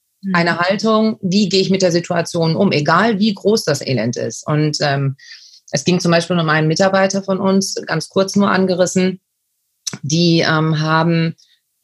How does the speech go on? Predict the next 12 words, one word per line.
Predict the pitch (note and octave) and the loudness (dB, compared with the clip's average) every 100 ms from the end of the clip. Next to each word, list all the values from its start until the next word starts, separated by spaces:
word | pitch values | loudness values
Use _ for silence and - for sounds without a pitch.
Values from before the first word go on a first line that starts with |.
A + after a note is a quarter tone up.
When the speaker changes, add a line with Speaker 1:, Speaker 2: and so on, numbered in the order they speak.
| - | -20
Speaker 2:
das | - F3 | -6 -2
ist | F3+ | 0
so | F3+ | 2
eine | D#3+ - | 2 2
Art | E3+ F#3+ | 0 -2
Kurzarbeitergeld, | - G#3 F#3+ C3+ C3 C3+ B2+ C3+ C3+ | -2 -2 0 0 0 -2 -2 -4 -4
was | C#3+ | -6
man | D3 | -4
hier | C#3 C#3 | -2 -4
auch | - | -8
bekommen | C3+ - D3 D3 | -8 -6 -4 -4
kann. | D3 D#3 G#3 B3 | -2 0 0 -2